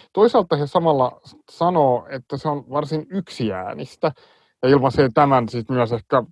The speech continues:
jollain tavalla niinku selvästi ehkä ongelmallisessa, tai, tai se onkin se kysymys, että onko se sitten ongelmallista, ainakin niissä jossain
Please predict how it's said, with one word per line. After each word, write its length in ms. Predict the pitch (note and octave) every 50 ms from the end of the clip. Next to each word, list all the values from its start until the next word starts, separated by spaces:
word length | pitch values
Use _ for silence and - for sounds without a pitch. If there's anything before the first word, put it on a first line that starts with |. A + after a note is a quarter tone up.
| _ - C3 C3+
jollain 240 | C3+ C3+ C#3 C#3 C3+
tavalla 200 | D3+ D3 C#3+ C#3+
niinku 240 | D3 C#3+ D#3+ D#3
selvästi 320 | C#3+ E3 D#3 D3 C3 - D3
ehkä 180 | - - -
ongelmallisessa, 840 | D#3 D3+ C#3+ C#3 B2 A2 G#2 G#2 G2 G2 F#2+ - - A2 - - B2 - - - - - - - - - _ _ _ _ _ _ -
tai, 220 | - C#3 C#3 B2+ - - - - - -
tai 260 | - C#3 C#3 C#3 A#2 - - G#2+ - _ - - - - -
se 180 | - - G3 F3+
onkin 280 | F#3 F#3+ E3 - C#3+
se 80 | - - -
kysymys, 380 | B2+ A#2 - A#2 G#2+ G#2 -
että 180 | - - - D3+
onko 300 | D#3 F3 F3+ D#3+ - C3+
se 160 | - - A#2
sitten 320 | - - A2 - - B2
ongelmallista, 680 | A#2+ A#2 A#2 A2+ A2+ A#2+ B2 B2 B2 B2+ B2+ - - D3+
ainakin 320 | C#3+ C#3+ C3+ D3 D3 C#3+
niissä 240 | C#3+ C#3 C3 - D3
jossain 360 | C3+ - - D#3 C#3+ C#3 C3